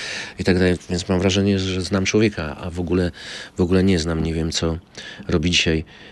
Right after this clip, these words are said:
E, wiem tylko, że telefonika, kabel nadal jest kabel w Krakowie i nadal przy Wielickiej, prawda?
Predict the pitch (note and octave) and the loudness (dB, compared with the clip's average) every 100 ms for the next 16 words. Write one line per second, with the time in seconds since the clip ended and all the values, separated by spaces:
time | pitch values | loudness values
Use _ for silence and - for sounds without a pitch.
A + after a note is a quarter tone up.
0 | - - E2 E2 E2 D#2+ - - F#2+ G2+ | -4 0 2 2 0 -2 -4 0 2 4
1 | G2+ F#2+ - G2 F#2 G2 G2 G2+ F#2+ F#2 | 2 2 4 2 2 2 2 0 0 -2
2 | D2+ - F2 F#2 F#2 F#2 F2 F#2 F2+ - | -4 -2 0 2 2 0 0 0 0 0
3 | G2+ C#2+ C#2+ - E2+ - D#2+ F2 E2+ E2+ | -2 -2 -6 -6 -6 -4 -2 0 -2 -2
4 | E2 E2+ F2 F2 D#2 - - - - D2+ | -2 -2 0 2 0 -2 -10 -10 -8 -6
5 | E2 | -6